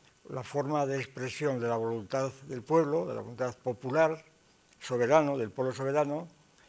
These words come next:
directamente. Es decir, de forma que los electores o lo-, o los individuos del pueblo directamente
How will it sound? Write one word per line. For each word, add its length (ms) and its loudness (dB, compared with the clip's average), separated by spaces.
directamente. 880 0
Es 180 -8
decir, 480 -2
de 480 -10
forma 480 0
que 120 -6
los 220 -4
electores 760 0
o 120 -10
lo-, 160 -10
o 580 -12
los 220 -10
individuos 560 -4
del 140 -6
pueblo 460 2
directamente 920 0